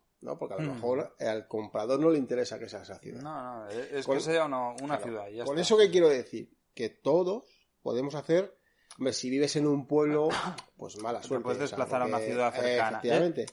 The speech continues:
Speaker 2: la sesión que hemos hecho hoy la podríamos haber hecho perfectamente desde Barcelona.
Speaker 1: Sí, sí, en
Speaker 2: O
Speaker 1: cualquier
Speaker 2: desde
Speaker 1: sitio,
Speaker 2: Madrid,
Speaker 1: donde
Speaker 2: o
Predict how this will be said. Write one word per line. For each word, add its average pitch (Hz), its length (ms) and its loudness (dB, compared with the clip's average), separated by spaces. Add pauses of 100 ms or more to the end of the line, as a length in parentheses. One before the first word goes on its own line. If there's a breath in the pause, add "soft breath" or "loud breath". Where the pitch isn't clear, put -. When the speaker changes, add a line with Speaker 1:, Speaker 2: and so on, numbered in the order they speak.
(100)
Speaker 2:
la 143 180 2
sesión 165 280 -6
que 202 100 -4
hemos 190 180 -2
hecho 165 260 -4
hoy 208 100 4
la 180 120 -2
podríamos 147 400 -6
haber 135 160 -6
hecho 135 240 -6
perfectamente 127 560 -8
desde 120 100 -8
Barcelona. 107 420 -10 (420)
Speaker 1:
Sí, 120 140 -10
sí, 175 100 -10
en - 100 -14
Speaker 2:
O 135 60 -14
Speaker 1:
cualquier 120 220 -2
Speaker 2:
desde 120 120 -2
Speaker 1:
sitio, 120 140 -4
Speaker 2:
Madrid, 156 380 0
Speaker 1:
donde 175 200 2
Speaker 2:
o - 20 2